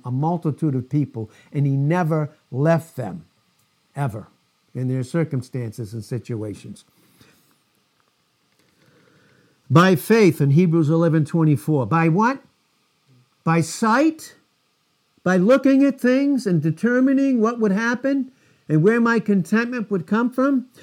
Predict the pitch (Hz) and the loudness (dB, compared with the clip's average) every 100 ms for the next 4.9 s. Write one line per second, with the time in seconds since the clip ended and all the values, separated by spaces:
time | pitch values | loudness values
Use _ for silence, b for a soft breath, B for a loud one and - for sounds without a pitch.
0 | B 175 190 - 269 269 - 175 220 269 | B 0 0 2 2 2 0 0 2 2
1 | 254 254 214 214 208 - 233 269 254 254 | 2 -2 0 2 2 2 0 0 0 0
2 | 247 262 190 120 151 b b b _ _ | 2 2 0 -2 -10 b b b _ _
3 | - 156 202 185 208 196 170 214 143 120 | -6 0 2 2 2 0 0 0 0 -4
4 | 139 151 147 147 147 143 - 151 | -2 -2 -4 -4 -6 -6 -6 -6